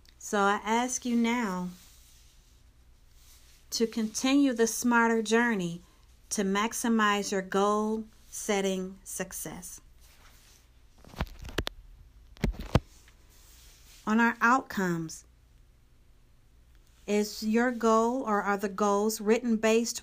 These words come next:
on the outcomes you want and not just the task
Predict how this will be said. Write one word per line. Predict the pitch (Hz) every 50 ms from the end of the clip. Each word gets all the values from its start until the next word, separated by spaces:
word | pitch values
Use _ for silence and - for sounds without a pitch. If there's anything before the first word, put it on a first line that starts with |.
| -
on | - 208 202 208 202 202 208
the | 202 202 202 196
outcomes | - 185 202 226 220 220 - - 233 226 226 226 226 220 - 214
you | 202 196
want | 190 202 208 214 226 233 226 -
and | - 196 185 185
not | 190 190 196 196 190
just | - 208 202 202 - -
the | - 180
task | 185 - - 208 202 202 208 220 220 220 -